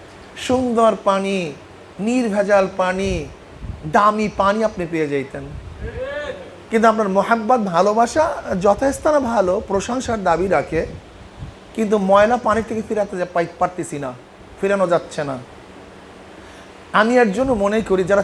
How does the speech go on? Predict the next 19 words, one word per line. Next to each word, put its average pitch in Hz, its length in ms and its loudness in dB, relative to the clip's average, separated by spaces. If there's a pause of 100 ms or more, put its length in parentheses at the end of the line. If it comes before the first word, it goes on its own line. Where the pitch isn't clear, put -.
চরমোনাইকে 220 520 2
মোহাব্বত 208 480 0 (100)
করেন, 196 220 2 (1300)
যথাস্থান 220 540 0
থেকে 226 120 2
ভালোবাসেন, 180 540 2 (180)
হাজারো 277 380 4
মানুষ 226 300 2
বলে, 190 180 0
"হুজুর, 190 220 -2
আপনাদের 180 420 -4
খুব 247 200 -8
পছন্দ 156 380 -6
করি, - 240 -8 (920)
খুব 240 160 4
মোহাব্বত 175 440 -2 (120)
করি, 151 200 -8 (480)
খুব 240 340 2
ভালোবাসি।" 170 600 0